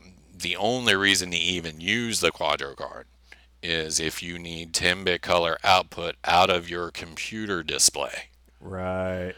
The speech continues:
Speaker 2: right,
Speaker 1: Okay,
Speaker 2: right, right.
Speaker 1: and most people do not. Some people
Speaker 2: Right.
Speaker 1: decide they do need it,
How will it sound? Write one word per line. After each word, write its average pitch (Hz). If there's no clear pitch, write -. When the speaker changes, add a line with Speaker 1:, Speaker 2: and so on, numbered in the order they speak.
Speaker 2:
right, 87
Speaker 1:
Okay, 87
Speaker 2:
right, 80
right. -
Speaker 1:
and 85
most 107
people 107
do 98
not. 101
Some -
people -
Speaker 2:
Right. -
Speaker 1:
decide 78
they 78
do 107
need 120
it, 117